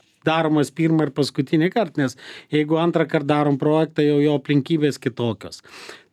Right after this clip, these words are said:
Tai jeigu projektai susiję su netikėtumais, tai galbūt, ką dažnai man tenka girdėti iš projektų vadovų, kad neverta nieko planuot. Reikia tiesiog,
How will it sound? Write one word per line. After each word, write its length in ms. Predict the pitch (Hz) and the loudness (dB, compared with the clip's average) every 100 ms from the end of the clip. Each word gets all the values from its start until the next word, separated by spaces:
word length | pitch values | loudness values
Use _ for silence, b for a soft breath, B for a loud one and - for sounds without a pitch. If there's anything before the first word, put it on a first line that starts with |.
| - | -2
Tai 160 | 175 170 170 170 170 170 165 151 151 185 | 0 2 4 4 4 4 2 0 -4 -2
jeigu 240 | 185 185 | 0 0
projektai 460 | 180 233 220 220 170 | 0 0 0 -2 0
susiję 380 | 185 175 214 180 | 0 0 0 0
su 140 | - 180 | 0 0
netikėtumais, 1160 | 170 _ _ 160 - 180 - 247 151 127 - - B B _ | -2 _ _ -8 -4 -2 0 0 2 0 -2 -12 B B _
tai 140 | 160 | -2
galbūt, 720 | 147 196 254 220 190 262 165 - | 0 2 2 2 0 0 -2 -4
ką 160 | 143 127 | -4 -2
dažnai 380 | 127 147 151 175 | 0 0 2 2
man 220 | 160 151 | 2 2
tenka 300 | 131 151 151 139 | 2 2 2 2
girdėti 460 | 131 131 147 139 | 0 0 -4 -6
iš 80 | - | -8
projektų 460 | 147 139 135 - 127 | 0 0 0 0 0
vadovų, 360 | 127 185 180 151 | 2 0 0 -2
kad 200 | 180 - | -4 0
neverta 580 | 196 214 269 277 - 160 | 0 0 0 0 -2 0
nieko 380 | 170 190 139 151 | 2 0 -2 -4
planuot. 460 | - 220 240 127 - b b b b - | 0 0 0 -2 -6 b b b b -4
Reikia 300 | 220 262 220 | -2 0 -2
tiesiog, 720 | 175 180 160 - 247 285 285 | -2 0 0 0 0 0 -2